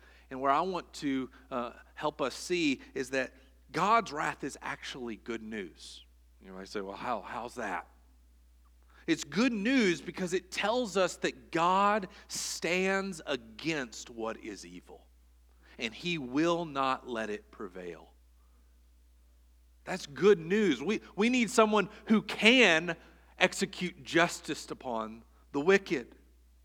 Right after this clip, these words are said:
The problem is, for us, as we're gonna see, is we're by default the wicked. That's the bad news. That's what we saw last week in, in verses eighteen through twenty-three.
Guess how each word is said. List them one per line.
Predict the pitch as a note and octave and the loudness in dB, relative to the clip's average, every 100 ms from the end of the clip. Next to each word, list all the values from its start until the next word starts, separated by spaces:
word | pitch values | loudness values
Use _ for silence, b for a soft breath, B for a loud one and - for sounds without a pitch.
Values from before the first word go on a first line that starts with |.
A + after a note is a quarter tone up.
| _ _ _ _ b - | _ _ _ _ b -8
The | |
problem | - G3 B3+ C#4+ G#3 | 2 8 8 6 4
is, | D#3+ E3 | 2 2
for | - F#3 | 2 6
us, | A3 G3 F#3 | 8 8 4
as | D#3+ | 2
we're | E3 | 2
gonna | E3 | 2
see, | E3+ E3+ F#3+ | 2 2 4
is | F3+ F3+ - - - - - _ _ _ _ _ | 4 2 -6 -20 -20 -20 -20 _ _ _ _ _
we're | D3+ D#3+ | 0 2
by | C#3 | 2
default | A#2 A#2+ B2+ B2+ - | 0 -2 0 -2 -2
the | |
wicked. | C3+ F#3 - - - - _ b b b b b - | 0 0 0 -8 -8 -20 _ b b b b b -12
That's | B2+ B2+ | -10 -8
the | D#3+ | 4
bad | F#3+ F#3+ E3+ | 10 10 8
news. | C3+ G2+ - - - - _ _ _ _ _ _ _ _ _ _ _ _ _ - | -2 -4 -12 -18 -20 -20 _ _ _ _ _ _ _ _ _ _ _ _ _ -6
That's | C#3+ E3+ | -4 0
what | F3+ | 2
we | D#3+ | 2
saw | - E3 F3 | 4 4 8
last | E3+ F3+ - E3+ | 8 6 4 -2
week | C#3 - | -2 0
in, | C3 | -2
in | C#3 D3 | -2 0
verses | D#3 D3+ D3+ | 0 0 0
eighteen | E3 E3 F3+ E3+ | 0 0 -2 -4
through | E3 | -4
twenty-three. | D#3+ F3+ F3 D#3+ F3+ F#3 E3 | -4 -4 -4 -2 4 6 6